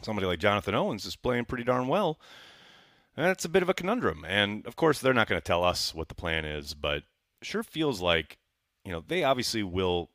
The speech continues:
have, I would think, some kind of rotation. Don't doubt that either Ford or Savage will be in there quite regularly, but I don't think they're gonna completely sideline Owens and Anthony Johnson Junior. Uh, those guys have played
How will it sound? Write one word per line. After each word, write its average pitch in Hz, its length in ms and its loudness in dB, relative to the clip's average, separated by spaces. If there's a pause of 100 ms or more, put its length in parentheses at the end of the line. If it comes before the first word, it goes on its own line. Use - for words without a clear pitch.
(160)
have, 104 260 -8
I 104 160 6
would 107 200 -2
think, 120 300 -2
some 110 180 -4
kind 95 200 -2
of 80 80 -6
rotation. 78 640 -6 (760)
Don't 110 240 0
doubt 95 320 4
that 82 280 2 (140)
either 85 280 0
Ford 85 360 -4
or 82 200 -6
Savage 73 440 -4
will 73 360 -6 (260)
be 90 260 -8
in 87 200 -6
there 73 340 -8
quite 85 320 -2
regularly, 69 600 -6
but 82 120 -6
I 110 60 -6
don't 180 220 -8
think 143 180 -8
they're 92 140 -6
gonna 87 180 -8
completely 85 460 -8
sideline 80 680 -2 (480)
Owens 87 320 0
and 76 80 -8
Anthony 78 300 -8
Johnson 73 360 -10
Junior. 71 420 -16 (180)
Uh, 69 220 -12
those 85 160 -10
guys 82 180 0
have 76 140 -14
played 73 200 -4